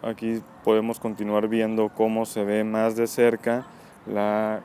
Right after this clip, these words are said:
construcción del futuro Hotel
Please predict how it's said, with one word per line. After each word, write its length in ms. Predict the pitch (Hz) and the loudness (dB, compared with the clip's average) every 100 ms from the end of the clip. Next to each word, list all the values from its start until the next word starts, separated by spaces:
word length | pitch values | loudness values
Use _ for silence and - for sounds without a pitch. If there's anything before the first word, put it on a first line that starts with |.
| - | -8
construcción 760 | 110 107 - 104 - 113 107 110 | -6 -6 -6 -8 -4 -2 -2 0
del 580 | 113 113 113 117 117 110 - - - | 0 2 2 0 -2 -4 -12 -20 -12
futuro 640 | - 107 110 110 113 113 - | -6 -4 -2 2 4 2 0
Hotel 640 | 104 - 110 107 107 110 | -4 2 4 4 2 -2